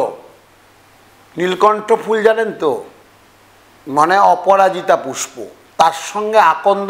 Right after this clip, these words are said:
ফুল, একসাথে শিবের মাথায় তিনটি বেলপাতা, আকন্দ ফুল আর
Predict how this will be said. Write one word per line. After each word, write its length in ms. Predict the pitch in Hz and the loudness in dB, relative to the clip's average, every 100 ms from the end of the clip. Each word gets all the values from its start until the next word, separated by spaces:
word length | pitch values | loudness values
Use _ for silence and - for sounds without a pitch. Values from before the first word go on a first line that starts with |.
| 196 - | -2 -2
ফুল, 200 | 131 101 - _ - 175 | -10 -10 -18 _ 2 2
একসাথে 580 | - - 359 330 - 110 - _ _ _ _ | 0 -2 0 0 -4 -16 -18 _ _ _ _
শিবের 680 | - - - - 196 202 202 | -16 -12 -8 -6 2 2 2
মাথায় 520 | 196 185 - 160 113 - - _ _ _ _ _ _ _ _ - | 2 0 0 -2 -2 -6 -20 _ _ _ _ _ _ _ _ -6
তিনটি 320 | 190 190 180 196 | -4 -4 -4 2
বেলপাতা, 520 | 196 170 156 - - - - _ _ _ _ - | 2 2 0 -2 -6 -12 -18 _ _ _ _ -2
আকন্দ 400 | 143 - 196 190 190 - | -2 2 -2 0 -4 -4
ফুল 180 | 117 - - _ _ _ _ _ _ _ _ _ - | -12 -14 -20 _ _ _ _ _ _ _ _ _ 0
আর 240 | 139 160 | 2 4